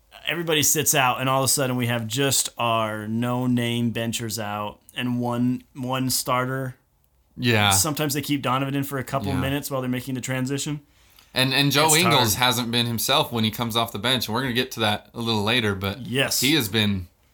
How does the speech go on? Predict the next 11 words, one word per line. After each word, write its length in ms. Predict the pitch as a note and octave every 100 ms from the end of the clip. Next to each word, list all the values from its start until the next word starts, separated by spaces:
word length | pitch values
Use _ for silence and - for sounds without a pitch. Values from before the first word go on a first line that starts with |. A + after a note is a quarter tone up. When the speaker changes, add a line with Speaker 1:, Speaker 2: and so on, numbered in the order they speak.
| _ _ _
Speaker 2:
underperforming 920 | A#2 A#2 G#2+ G#2+ G2 A2+ G#2 G2+ G2 F#2
coming 240 | G#2+ G2+
off 160 | F#2 -
the 60 |
bench 280 | F2 F#2+ -
as 100 | F2
well. 200 | F#2 F#2+
Speaker 1:
Yeah. 180 | G#2+ F2+ - - _ _ _ _ _ _ -
Speaker 2:
Um, 520 | A2+ A2 G2+ G2 F2 - _ _ _ - _ _ _ _ _ _
Speaker 1:
But 140 | D3+ E3
realistically, 1120 | F3+ G#3 F#3+ G3 - C#3+ C3+ C3 B2 B2